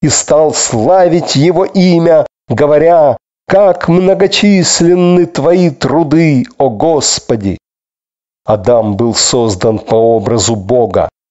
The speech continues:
Таким образом, когда животные увидели его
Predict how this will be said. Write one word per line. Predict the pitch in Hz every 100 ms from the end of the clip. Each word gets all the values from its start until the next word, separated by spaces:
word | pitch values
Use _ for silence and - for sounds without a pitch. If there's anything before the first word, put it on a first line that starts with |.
| _
Таким | 127 - 131
образом, | 135 113 117 - 95
когда | - 127 120
животные | 123 131 131 143 - 135 139
увидели | 156 139 120 139 117 131
его | 135 131 123 104